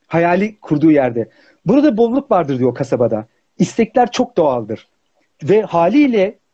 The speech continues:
istekler en doğal haliyle hüküm sürmektedir. İktisat tarafından kışkırtılmamıştır." O tatminsizlik, o arzular, o kışkırtma, o sahte reklamlar hiçbir şeyleri yoktur onların mutlaklık arzusuna dair işte.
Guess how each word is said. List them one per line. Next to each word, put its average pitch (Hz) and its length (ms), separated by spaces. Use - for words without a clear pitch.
istekler 233 500
en 269 220
doğal 208 220
haliyle 190 320
hüküm 156 240
sürmektedir. 131 600
İktisat 247 460
tarafından 196 480
kışkırtılmamıştır." - 1000
O 202 140
tatminsizlik, 185 800
o 175 200
arzular, 180 540
o 160 120
kışkırtma, 214 680
o 160 60
sahte 214 460
reklamlar 214 540
hiçbir - 280
şeyleri 208 360
yoktur 190 340
onların 170 300
mutlaklık 160 440
arzusuna 139 420
dair 117 240
işte. 107 340